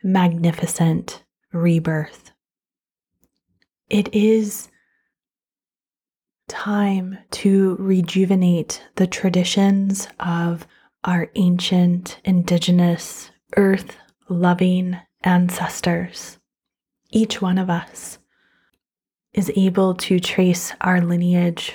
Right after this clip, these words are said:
to these ancient ones. And in these ancient future times that we live, where we are birthing this new earth, here as we culminate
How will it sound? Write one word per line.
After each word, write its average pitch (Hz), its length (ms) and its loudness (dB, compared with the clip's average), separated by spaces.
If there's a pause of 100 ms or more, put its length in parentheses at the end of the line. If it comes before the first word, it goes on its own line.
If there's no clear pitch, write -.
(380)
to 185 380 2
these 175 460 0 (120)
ancient 170 840 -4 (200)
ones. 170 760 -6 (960)
And 190 160 0
in 214 260 4
these 196 340 2
ancient 170 500 0
future 175 560 -2
times 180 760 -2 (140)
that 175 180 2
we 175 180 0
live, 175 640 0 (240)
where 180 240 2
we 175 420 0
are 170 480 -4 (400)
birthing 185 760 0
this 170 260 -2
new 175 340 0
earth, 175 520 -2 (580)
here 220 640 2
as 175 260 -4
we 175 380 0
culminate 185 720 0